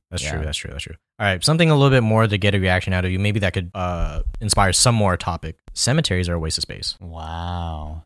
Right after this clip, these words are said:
Speaker 2: Okay.
Speaker 1: This is, this might be
Speaker 2: That one, I, okay.
Speaker 1: This is gonna hurt.
Speaker 2: This one's gonna take some thought. Cemeteries are a waste of space. I agree. They are a waste of space 'cause we're buying land.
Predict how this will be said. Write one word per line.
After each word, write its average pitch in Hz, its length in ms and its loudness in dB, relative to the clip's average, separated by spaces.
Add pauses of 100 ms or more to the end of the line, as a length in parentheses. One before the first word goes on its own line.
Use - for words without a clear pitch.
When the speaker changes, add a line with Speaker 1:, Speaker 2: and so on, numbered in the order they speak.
(120)
Speaker 2:
Okay. 107 220 -2
Speaker 1:
This 135 220 4
is, 139 200 4
this 147 220 4
might 175 180 6
be 175 460 2 (240)
Speaker 2:
That 123 220 6
one, 104 200 2
I, 92 180 0 (140)
okay. 87 320 -2
Speaker 1:
This 160 220 6
is 165 100 4
gonna 170 240 6
hurt. 147 160 6
Speaker 2:
This 143 160 8
one's 131 160 6
gonna 117 160 4
take 107 180 2
some 104 140 -2
thought. 87 380 0
Cemeteries 143 880 4
are 98 260 2
a 95 80 2
waste 95 500 -2
of 87 220 -6
space. - 440 -8
I 143 160 8
agree. 104 360 2 (240)
They 127 60 4
are 143 160 10
a 120 80 6
waste 101 220 2
of 98 100 -4
space 85 300 -6
'cause 123 180 2
we're 143 80 6
buying 135 440 6
land. 98 520 2